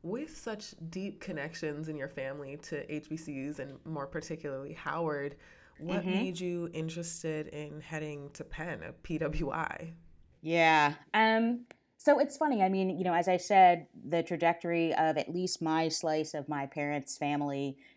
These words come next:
Speaker 2: shifted a lot because of the fact that my dad was, went to medical school and became a doctor and had his own, had his own practice. So,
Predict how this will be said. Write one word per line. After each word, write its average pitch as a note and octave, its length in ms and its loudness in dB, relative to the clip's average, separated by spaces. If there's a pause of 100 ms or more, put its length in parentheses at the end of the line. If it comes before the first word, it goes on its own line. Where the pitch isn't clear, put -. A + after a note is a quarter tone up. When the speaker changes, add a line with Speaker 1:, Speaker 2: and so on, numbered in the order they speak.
(100)
Speaker 2:
shifted F#3 380 2
a D3 60 2
lot D3+ 420 0
because D3+ 380 -4
of D3 80 -6
the D3 80 -4
fact C#3+ 280 0
that C#3 100 -6
my C#3 140 -4
dad C#3 380 2
was, C3+ 420 -4
went C#3+ 260 -2
to C#3+ 80 -6
medical D3+ 340 0
school B2+ 280 -6
and B2+ 100 -4
became C3 240 -6
a F3 40 -6
doctor A3 460 2
and D3+ 140 -2
had C#3 120 -4
his C#3+ 160 -4
own, C#3+ 360 -2 (300)
had D#3 140 -4
his D#3+ 140 -2
own D3+ 200 -2
practice. D3 540 0
So, D3 380 2